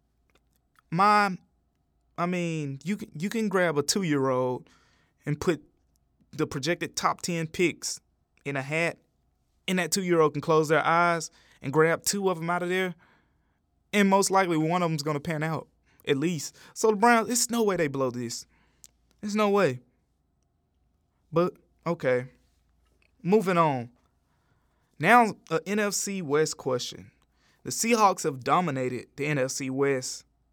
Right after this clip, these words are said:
They've dominated it. But you obviously, you have the Rams. I mean, I talk about they've won the offseason so far, and they, you know, had a very good year last year.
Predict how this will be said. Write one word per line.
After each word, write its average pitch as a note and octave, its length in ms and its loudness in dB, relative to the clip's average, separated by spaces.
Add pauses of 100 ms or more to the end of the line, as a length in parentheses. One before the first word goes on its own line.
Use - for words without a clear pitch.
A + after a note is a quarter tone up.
(600)
They've G3+ 160 0
dominated F#3 480 2
it. - 100 -16 (2250)
But D3 220 -2
you D3+ 180 -8 (200)
obviously, D#3 360 0
you C#3+ 140 0
have C3+ 120 0
the B2+ 80 -6
Rams. C3 540 -4
I C3 40 -14
mean, B2+ 140 -8
I B2 80 -6
talk C3+ 280 -4
about B2 300 -8 (100)
they've C3 240 -8
won B2+ 200 -8
the - 40 -10
offseason B2 560 -8
so A#2 160 -6
far, B2 260 -2
and A#2 120 -8
they, A#2+ 340 -6 (220)
you C3 120 -10
know, B2 140 -6
had B2+ 220 -6
a C3 60 -10
very C#3+ 340 -2
good C3 240 -6
year C3+ 300 -4
last B2 340 -6
year. A#2+ 260 -8